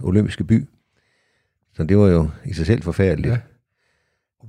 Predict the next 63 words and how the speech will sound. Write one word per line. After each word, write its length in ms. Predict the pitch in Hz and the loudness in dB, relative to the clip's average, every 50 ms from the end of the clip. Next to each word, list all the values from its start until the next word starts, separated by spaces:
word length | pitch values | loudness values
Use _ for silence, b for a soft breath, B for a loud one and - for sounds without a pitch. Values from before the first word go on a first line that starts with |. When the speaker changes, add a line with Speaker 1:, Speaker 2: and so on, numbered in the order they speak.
| 123 - | -18 -12
Speaker 2:
og 100 | - 107 | -6 -4
vel 80 | 113 107 | -4 -2
helt 240 | - 151 175 151 - - | 0 -2 -2 -4 -4 -4
uhørt 360 | 214 190 165 185 165 127 101 | -2 0 2 2 2 4 2
inden 140 | 113 127 123 | 2 0 0
for 80 | - | -2
sport, 360 | 120 - - 120 113 131 - - | -4 -4 -4 -4 -4 -4 -4 -8
der 60 | 104 | -10
pludselig 300 | - 143 131 - - 110 | -10 -10 -8 -4 -4 -4
opstår 320 | 117 - - - 117 107 | 0 0 0 0 0 0
sådan 160 | - - - | 0 0 0
Speaker 1:
Ja, 60 | 110 113 117 | 2 2 4
Speaker 2:
noget 100 | 113 113 | 4 4
Speaker 1:
det 80 | 120 | 4
Speaker 2:
der. 60 | 127 135 | 6 6
Speaker 1:
var 60 | 127 | 6
Speaker 2:
Det, 100 | 120 113 | 6 6
Speaker 1:
noget 140 | 113 117 123 | 6 6 6
af 60 | 120 | 6
Speaker 2:
det 60 | - | 4
Speaker 1:
det 80 | - 107 | 2 0
forfærdeligste, 600 | 98 - - - 110 98 90 87 - - 87 87 | -2 -2 0 0 0 0 -2 -4 -6 -6 -4 -4
man, 300 | 87 82 87 87 85 78 | -4 -4 -4 -4 -4 -2
man 100 | - - | 2 2
Speaker 2:
Ja. 140 | 123 135 | 4 4
Speaker 1:
kunne 140 | 123 - - | 2 0 -2
opleve, 420 | - 98 - 85 85 85 85 85 80 | -4 -4 -4 -4 -4 -4 -2 -2 -2
og, 400 | 76 76 78 80 78 78 78 - | -2 -4 -4 -4 -4 -4 -6 -6
og 160 | - - 85 | -8 -6 -6
en, 140 | 82 80 - - | -6 -8 -8 -10
øh, 160 | 82 90 80 - - - | -10 -12 -12 -12 -6 -4
helt, 300 | 101 107 98 82 - - | -2 -2 -2 -2 -4 -6
helt 160 | 104 104 95 | -4 -2 0
ny, 260 | 95 101 113 117 117 - _ | 0 0 0 -2 -4 -10 _
nyt, 460 | - 101 107 117 113 - - - - | -14 -8 -6 -6 -6 -8 -14 -10 -6
øh, 360 | 85 82 85 85 82 82 80 80 B B B B B B B B B B _ | -2 0 0 0 0 0 -2 -4 B B B B B B B B B B _
som 100 | - 85 | -4 -2
man 80 | 87 | 0
ikke 120 | 98 101 - | 0 0 2
havde 120 | 98 95 | 2 2
nogen, 200 | 98 98 104 101 90 | 4 2 2 0 -2
hvad 340 | 82 82 85 85 82 82 | -4 -8 -8 -6 -4 -4
hedder 220 | 78 82 87 85 78 | -2 -2 -2 -2 -4
det, 360 | 73 82 82 78 78 - - - b b b b b b b b - - - - | -4 -6 -6 -6 -6 -6 -8 -10 b b b b b b b b -14 -14 -14 -14
øh, 200 | 85 80 80 73 - - | -12 -10 -10 -10 -8 -10
forudsætning 540 | - - 98 101 101 - - 101 90 92 85 | -4 -2 0 0 0 0 -2 -4 -4 -6 -4
for 280 | - 104 98 87 87 82 | -2 0 0 0 0 -2
at 120 | 78 85 | -4 -2
vide, 160 | 92 104 107 | 0 2 2
hvad, 200 | 95 92 87 85 | 2 2 0 0
hvad, 180 | 82 87 87 82 | -2 -2 -2 -2
hvad 120 | 82 90 85 | -2 -2 -2
jeg 120 | 85 - | -2 -2
Speaker 2:
Ja. 60 | 127 | -2
Speaker 1:
skulle 160 | 127 92 87 | -2 0 2
ende 120 | 101 110 101 | 2 2 2
med, 200 | 90 85 92 92 | 2 0 -2 -4
og 240 | - - 80 80 78 | -4 -4 -4 -2 0
det 80 | 92 90 | 2 2
var 60 | 90 | 2
jo 60 | 82 | 2
så 140 | - - 101 | 2 0 0
forfærdeligt. 540 | 95 104 - - 92 92 85 80 80 87 | 0 0 -2 -2 -2 -2 -4 -6 -8 -12